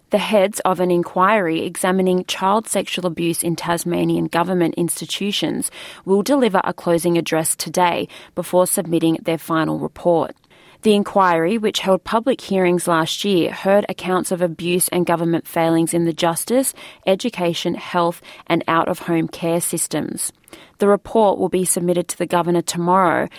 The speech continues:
and will be made public by late September. The inquiry was called in twenty twenty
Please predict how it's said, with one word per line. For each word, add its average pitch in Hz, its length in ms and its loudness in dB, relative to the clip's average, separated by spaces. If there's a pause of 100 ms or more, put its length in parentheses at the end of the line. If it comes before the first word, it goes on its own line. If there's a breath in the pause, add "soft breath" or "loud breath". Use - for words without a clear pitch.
(160 loud breath)
and 180 240 2
will 202 140 4
be 262 140 2
made 208 260 2
public 160 480 -2
by 160 200 0
late 156 280 -2
September. 160 680 -4 (540 loud breath)
The 185 140 2
inquiry 180 640 2
was 196 180 -4
called 190 360 -2
in 175 120 0
twenty 170 360 0
twenty 185 440 0